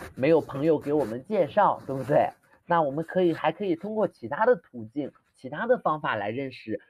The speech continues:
朋友，对不对？那叫什么呢？哎，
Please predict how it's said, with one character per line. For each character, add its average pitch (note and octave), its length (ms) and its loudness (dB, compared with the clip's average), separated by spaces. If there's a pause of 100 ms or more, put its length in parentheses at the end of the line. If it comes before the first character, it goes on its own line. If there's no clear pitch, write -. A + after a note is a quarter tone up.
朋 G#2 200 -8
友， A2 260 0
对 A#2+ 100 -2
不 G#2 80 -10
对？ G#2+ 160 -2 (260)
那 B2+ 140 -2
叫 A#2+ 340 0 (140)
什 G2+ 140 -12
么 G2 100 -4
呢？ A#2 240 -6 (1900)
哎， G#2+ 300 -2